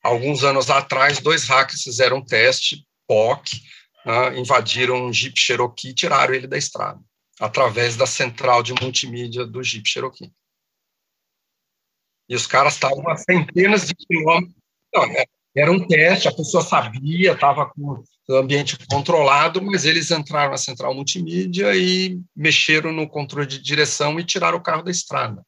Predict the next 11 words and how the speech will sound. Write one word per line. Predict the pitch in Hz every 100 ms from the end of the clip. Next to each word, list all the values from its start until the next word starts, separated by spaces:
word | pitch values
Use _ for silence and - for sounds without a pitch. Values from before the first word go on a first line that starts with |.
| _ _ -
a | 113
centenas | - 139 120 147 147
de |
quilômetros | - 147 143 139 139
de | 131 131
distância. | 139 - 110 90 - _ _ _ _ _ 120
Aí | 127 139
a |
gente | 147 160
tá, | 151 - 170 - 151 - _ _ _ _ _
então, | 175 156 -